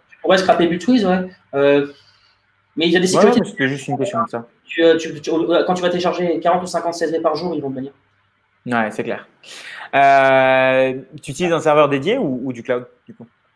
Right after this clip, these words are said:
Speaker 2: pour faire tout ça ?
Speaker 1: Euh, bah, j'utilise du cloud. Euh, mais tu peux utiliser l'un ou l'autre, en fait, hein, il n'y a pas vraiment de, de problème.
Speaker 2: C'est, c'est quoi, pour les gens qui connaissent pas forcément, ça va être quoi les principales différences ?
Speaker 1: Attention, euh, par contre, une erreur à pas faire. Euh,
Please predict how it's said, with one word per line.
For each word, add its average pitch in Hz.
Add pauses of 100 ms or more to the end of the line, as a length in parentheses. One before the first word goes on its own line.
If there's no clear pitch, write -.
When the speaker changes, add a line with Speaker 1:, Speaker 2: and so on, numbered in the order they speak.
Speaker 2:
pour 107
faire 117
tout -
ça ? 120
Speaker 1:
Euh, 143 (320)
bah, 151
j'utilise 151
du 147
cloud. 131 (180)
Euh, 120
mais 131 (380)
tu -
peux 156
utiliser 156
l'un 165
ou 147
l'autre, 175
en 139
fait, -
hein, 135
il 131
n'y 123
a 117
pas 123
vraiment 120
de, 123
de 120
problème. -
Speaker 2:
C'est, 160
c'est 160
quoi, 185
pour 156
les 143
gens 175
qui 147
connaissent 139
pas 156
forcément, 151
ça 160
va 120
être 113
quoi 160
les 147
principales 113
différences ? 117 (180)
Speaker 1:
Attention, 170
euh, 143
par 151
contre, 156
une 151
erreur 156
à -
pas 151
faire. 151
Euh, 127